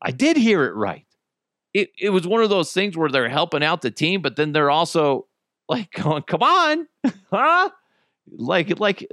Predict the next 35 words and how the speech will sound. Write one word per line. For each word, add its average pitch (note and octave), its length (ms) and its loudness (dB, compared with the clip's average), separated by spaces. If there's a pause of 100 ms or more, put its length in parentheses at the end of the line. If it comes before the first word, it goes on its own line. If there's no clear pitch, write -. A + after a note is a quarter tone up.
like F#3+ 180 0
Scott - 420 -2
said, G#2 220 -2
it's A#2+ 380 -2
just, - 280 -8 (720)
it's F#2+ 180 -18
a G#2 140 -10
sarcastic C#3+ 920 -4
<laughs> - 0 -
gesture. - 640 -6 (300)
Be C3 80 0
like, C#3 240 0
"We'll E3 320 2
help C#4 240 0
you C4+ 160 0
along, E4 380 2
you G3 100 -4
dumb G3 380 -2
fucks." A#3+ 480 -2 (1200)
Aaron G3 360 2
wrote, D3 240 2
"I've C#3+ 220 -2
never F3+ 240 0
seen F3 300 -2
anything D#3+ 420 -2
like C#3+ 320 0
it. B2 140 -2
The B2 80 -2
fans F3+ 600 -2
deserve C#3 640 -2
the A2 100 -4
player B2 420 2
of A#2+ 140 0
the A2 80 -2
game." F2 360 -6